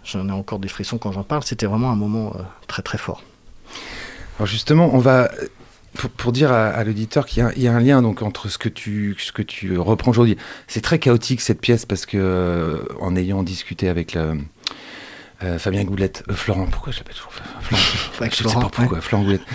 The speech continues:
Speaker 2: du théâtre du Champ de Bataille, mais il dit, euh, on, on le reprend parce qu'il a, il a vraiment souffert ce, ce
Speaker 1: Ouais.
Speaker 2: spectacle du, euh, du
Speaker 1: L'héritage de
Speaker 2: confinement,
Speaker 1: Darwin,
Speaker 2: ouais,
Speaker 1: ouais.
Speaker 2: l'héritage. Mais il faut savoir que l'héritage de Darwin, euh, a été écrit par quelqu'un qui s'appelle, une Québécoise, qui s'appelle Evelyne de la Chenelière.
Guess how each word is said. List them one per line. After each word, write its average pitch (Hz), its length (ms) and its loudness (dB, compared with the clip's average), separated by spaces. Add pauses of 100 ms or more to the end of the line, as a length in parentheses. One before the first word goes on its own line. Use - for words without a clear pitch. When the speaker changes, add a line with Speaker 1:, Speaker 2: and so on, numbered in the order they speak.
(240)
Speaker 2:
du 101 220 -2
théâtre 113 160 4
du 113 80 0
Champ 107 160 2
de 104 60 4
Bataille, 110 460 6
mais 101 100 2
il 104 60 2
dit, 120 160 6
euh, 104 180 8
on, 101 200 -2
on 107 120 2
le 104 80 6
reprend 117 320 2
parce - 180 0
qu'il 98 140 2
a, - 100 0
il 95 140 2
a 101 40 2
vraiment 98 240 0
souffert - 400 -4
ce, 82 520 -2
ce 117 80 -2
Speaker 1:
Ouais. 117 80 4
Speaker 2:
spectacle 90 380 -2
du, 82 180 0
euh, 76 320 0 (180)
du 123 60 -2
Speaker 1:
L'héritage 120 340 4
de 98 80 4
Speaker 2:
confinement, 98 240 6
Speaker 1:
Darwin, 92 180 4
Speaker 2:
ouais, 80 120 2
Speaker 1:
ouais. 73 80 -4
Speaker 2:
l'héritage. 85 300 0 (440)
Mais 120 80 6
il 113 40 6
faut 143 120 4
savoir 156 220 6
que 120 100 2
l'héritage 127 380 6
de 117 40 6
Darwin, 127 480 6 (140)
euh, 104 300 4
a 113 80 2
été 107 400 0
écrit 120 240 -4
par 92 260 2
quelqu'un 117 300 2
qui - 80 -6
s'appelle, 85 340 0
une 85 140 0
Québécoise, 110 500 2
qui - 100 -12
s'appelle 95 300 0
Evelyne 131 540 6 (640)
de 101 100 2
la 101 140 6
Chenelière. 107 880 4